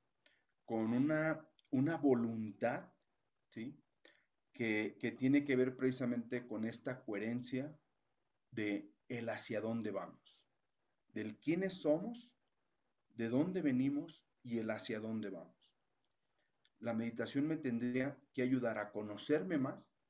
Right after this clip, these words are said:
¿sí? De tal manera que yo pueda generar las mejores condiciones de posibilidad para transformar mi vida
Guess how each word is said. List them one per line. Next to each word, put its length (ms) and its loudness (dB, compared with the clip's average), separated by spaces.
¿sí? 300 -8
De 100 -4
tal 240 -2
manera 440 0
que 140 -8
yo 260 -2
pueda 360 -2
generar 480 2
las 180 0
mejores 460 -2
condiciones 560 -2
de 100 -4
posibilidad 840 -6
para 360 -4
transformar 760 -4
mi 140 -4
vida 260 -6